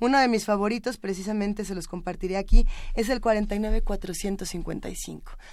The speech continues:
Y esperemos lo disfruten como lo disfruto yo cuando lo leo a escondidas de mis papás. Ay.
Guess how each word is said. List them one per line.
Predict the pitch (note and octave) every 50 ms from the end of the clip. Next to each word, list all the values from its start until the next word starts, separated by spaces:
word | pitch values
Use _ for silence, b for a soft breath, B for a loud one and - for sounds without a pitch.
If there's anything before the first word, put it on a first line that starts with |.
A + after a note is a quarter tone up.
| B B B
Y | F#3+ F#3+
esperemos | E3+ - - G#3 G3+ G#3 G#3+ G#3 F#3+
lo | G3 E3+
disfruten | D#3+ D#3+ - - F#3+ F#3 - F#3+ F#3+ F#3
como | - F3 E3+ D#3+
lo | D#3 D#3
disfruto | D3 D#3+ D#3 - - - F3 E3+ E3+
yo | E3+ E3+ D#3+
cuando | - E3 D#3+ D#3+ D3+
lo | D3+ C#3+
leo | D3+ D3+ D#3
a | D#3 D#3
escondidas | D#3 - D3 D3 D3 D3+ D#3 D3 C#3+ - -
de | - C3+ C#3
mis | C#3 - -
papás. | - - - - - - - - -
Ay. | - - -